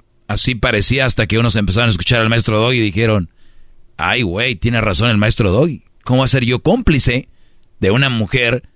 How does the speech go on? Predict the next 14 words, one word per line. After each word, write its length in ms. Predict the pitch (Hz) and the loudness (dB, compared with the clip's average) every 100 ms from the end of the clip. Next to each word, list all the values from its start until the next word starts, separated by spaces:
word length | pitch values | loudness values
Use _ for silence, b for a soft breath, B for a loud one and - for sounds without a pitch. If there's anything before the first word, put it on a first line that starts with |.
| _ _ _ - | _ _ _ -8
que 120 | 123 | -2
le 80 | 104 | 0
da 120 | 113 | 2
más 200 | 123 113 | 0 0
tiempo 280 | 123 120 110 | 0 0 0
a 40 | |
un 100 | 107 | 2
güey 180 | 107 120 | 2 -2
como 280 | 101 110 101 | 0 0 0
yo 220 | 101 160 - | 0 -2 -4
que 160 | - 113 | -2 0
a 80 | 95 | 0
sus 220 | 87 71 | -2 -4
hijos?". 400 | 95 - - | -6 -8 -12